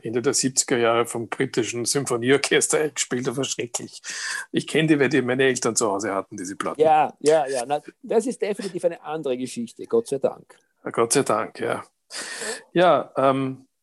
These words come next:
Speaker 1: ich bin, äh, auch auf eine andere Trio-Form gestoßen.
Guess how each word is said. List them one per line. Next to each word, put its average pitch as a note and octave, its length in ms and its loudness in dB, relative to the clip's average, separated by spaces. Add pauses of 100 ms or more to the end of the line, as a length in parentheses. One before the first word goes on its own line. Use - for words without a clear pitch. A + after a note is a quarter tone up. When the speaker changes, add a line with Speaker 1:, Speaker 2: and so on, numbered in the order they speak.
(800)
Speaker 1:
ich - 160 -4
bin, F3 240 6 (180)
äh, D3+ 60 4
auch B2+ 460 4
auf C#3 140 2
eine - 120 2
andere D#3 440 2
Trio-Form D#3 640 2
gestoßen. D#3+ 800 -2